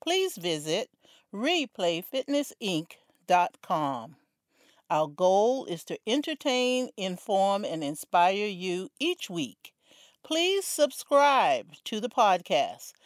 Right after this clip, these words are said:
so you'll know when each new episode is posted. When you feel you need a little boost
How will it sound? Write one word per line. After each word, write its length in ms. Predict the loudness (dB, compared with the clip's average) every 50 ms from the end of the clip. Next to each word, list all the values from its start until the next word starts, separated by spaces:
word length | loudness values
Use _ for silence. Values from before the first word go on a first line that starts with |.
| -20 _ _
so 220 | _ -2 -2 0
you'll 440 | 0 0 -2 -2 0 0 2 2 2
know 300 | 2 4 4 4 4 4 2
when 260 | 0 -2 -4 -4 -6
each 340 | -8 -10 -10 -10 -10 -10 -8
new 280 | -4 -4 -2 -2 -2 0
episode 640 | 0 0 0 0 -4 -8 -8 -4 -2 -2 -2 -2 -2
is 140 | -6 -10 -12
posted. 560 | -6 -4 -2 -2 -2 -4 -10 -14 -14 -14 -16 -16 -18 _ _ _ _ _ _ _ _ _ _ _ _ _ _ _ _ -20 -20 _ _ _ -2
When 220 | 0 0 0 0
you 140 | -2 -4 -6
feel 640 | -8 -6 -4 -2 0 2 4 4 4 4 2 0 -4
you 220 | -6 -6 -4 -4 -2
need 280 | -2 -2 -2 -2 -2
a 80 | -2 -2
little 300 | 0 0 -2 -2 -2 -4
boost 540 | -2 -2 -2 0 -2 -2 -6 -8 -12 -14